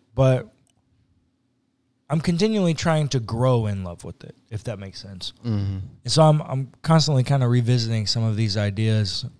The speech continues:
Speaker 1: uh, not really in this kinda structured system, but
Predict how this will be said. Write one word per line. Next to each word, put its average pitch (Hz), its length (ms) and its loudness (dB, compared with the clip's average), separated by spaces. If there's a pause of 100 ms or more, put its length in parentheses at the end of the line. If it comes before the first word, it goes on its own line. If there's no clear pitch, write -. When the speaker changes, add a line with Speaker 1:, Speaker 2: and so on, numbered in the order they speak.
(140)
Speaker 1:
uh, 107 420 0 (640)
not 147 200 4
really 123 200 4
in 113 100 0
this 113 160 0
kinda 107 220 -2
structured - 460 -4
system, 101 400 2
but 104 160 2